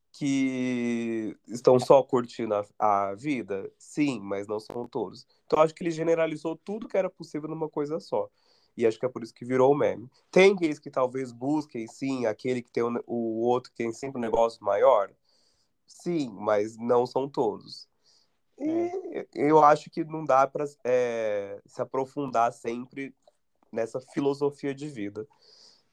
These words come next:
Speaker 1: E
Speaker 2: É.
Speaker 1: agora, ainda falando sobre bolhas, uma outra polêmica que apareceu no Twitter recentemente,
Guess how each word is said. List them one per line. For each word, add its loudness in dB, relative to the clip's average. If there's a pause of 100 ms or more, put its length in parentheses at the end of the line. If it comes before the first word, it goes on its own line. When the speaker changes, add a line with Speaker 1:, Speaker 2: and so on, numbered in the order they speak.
(180)
Speaker 1:
E 6
Speaker 2:
É. -14
Speaker 1:
agora, 6
ainda 0
falando -6
sobre -10
bolhas, -2
uma -2
outra 0
polêmica -6 (100)
que -8
apareceu -6
no -8
Twitter -14
recentemente, 0